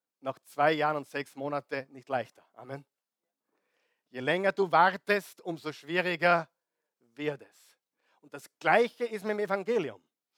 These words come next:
Gott lässt uns das Evangelium hören, solange wir leben.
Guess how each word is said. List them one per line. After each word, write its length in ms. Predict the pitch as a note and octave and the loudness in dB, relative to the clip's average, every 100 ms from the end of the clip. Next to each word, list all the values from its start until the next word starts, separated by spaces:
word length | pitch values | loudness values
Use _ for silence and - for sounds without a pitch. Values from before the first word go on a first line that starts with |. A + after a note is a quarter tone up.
| _ _ _ | _ _ _
Gott 260 | F#3 A#3 F#3 | 6 6 4
lässt 280 | A3 A3 A3 | 0 0 -6
uns 140 | G#3 | -8
das 140 | F#3+ | -4
Evangelium 800 | F#3+ F3+ F3 F3+ G#3+ A#3+ A#3 G#3+ _ | -2 -2 -2 0 0 2 2 0 _
hören, 540 | E3 A3 A#3 A#3 A#3 | 2 4 6 4 0
solange 600 | - F3 E3 G3 A3 A3 | 0 2 6 6 6 2
wir 120 | G#3+ | 2
leben. 360 | G#3+ G3 D3 | 2 2 -2